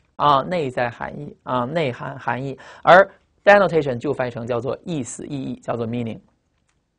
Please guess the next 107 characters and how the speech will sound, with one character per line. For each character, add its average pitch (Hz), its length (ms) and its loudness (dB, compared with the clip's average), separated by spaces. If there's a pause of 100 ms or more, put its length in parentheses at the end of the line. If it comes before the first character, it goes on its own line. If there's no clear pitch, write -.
(120)
啊， 135 160 -2
表 127 120 -2
示 123 120 -6
这 131 40 -2
样 123 80 -2
的 113 80 -8
一 117 40 -12
个 131 40 -12
意 135 120 -12
思 - 120 -12
啊， 120 160 -2 (280)
所 226 100 8
以 - 20 8
这 233 80 6
两 190 140 8
个 147 60 -2
放 180 100 2
到 - 20 2
一 170 60 2
块 170 60 2
儿， - 20 0
这 160 80 2
个 214 80 4
第 185 160 -4
一 185 60 -4
呢 165 80 0
不 - 100 -8
是 156 60 -6
表 123 160 -4
示 - 40 -10
向 143 140 -2
下 156 240 2
了， 123 100 -6
它 - 80 -4
也 143 60 0
不 127 100 -6
是 143 80 -2
表 135 140 -2
示 131 80 -8
除-， - 260 -16
除 - 200 -6
去 156 160 -2
了， 143 40 0
因 156 60 0
为 - 20 -2
咱 151 80 2
们 151 80 -2
之 147 40 -12
前 160 100 0
给 147 80 -2
大 135 60 0
家 139 80 0
讲 143 120 -2
过， - 80 -10
第 160 140 -8
一 151 40 -6
有 135 120 -6
除 - 180 -10
去 147 140 -6
的 139 60 -4
意 120 100 -6
思 117 80 -16
嘛， 135 100 -16
砍 123 160 -8
伐 135 140 -4
森 156 160 -4
林， 143 160 -6
还 143 80 -8
记 143 60 -8
得 147 80 -4
吗？ 135 160 -2 (320)
第 190 80 -2
一 190 40 2
节 185 80 4
课 165 120 2
咱 151 80 0
们 156 80 -4
给 147 60 -2
大 143 60 0
家 143 60 2
讲 139 140 -4
到 123 80 -4
那 131 100 -6
个， 127 220 -4
那 143 80 -10
个， 123 180 -4 (220)
呃， - 80 -4
痛 190 180 2
恨 160 140 -2
考 123 180 0
试， 147 140 -4
痛 175 160 0
恨 160 80 0
怎 131 80 -4
么 139 60 -10
说？ 127 120 -2
叫 131 100 0
detest， 139 600 -8 (180)
还 - 140 -4
记 160 80 -2
得 160 40 -2
吗？ 151 160 0 (240)
痛 143 200 -2
恨 151 120 -4
那 127 120 -4
个 113 40 -6
词， 113 240 -10